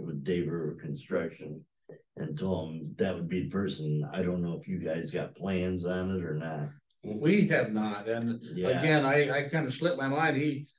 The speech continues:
Speaker 2: uh, it was, was it Tyler you were talking to, or it was
Speaker 1: Yes.
Speaker 2: yeah, okay.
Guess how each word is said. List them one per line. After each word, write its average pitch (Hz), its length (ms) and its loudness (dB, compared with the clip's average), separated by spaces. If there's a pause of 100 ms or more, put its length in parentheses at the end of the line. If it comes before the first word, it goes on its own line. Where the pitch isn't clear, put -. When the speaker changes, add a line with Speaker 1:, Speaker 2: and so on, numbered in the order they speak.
(220)
Speaker 2:
uh, 156 220 0
it 175 80 6
was, 156 240 6
was 156 200 8
it 151 140 6
Tyler 180 320 8
you 196 140 8
were 175 100 4
talking 185 360 2
to, 226 200 2
or 143 180 4
it 147 120 2
was 147 160 0
Speaker 1:
Yes. 139 80 -10
Speaker 2:
yeah, 131 180 0
okay. 123 300 0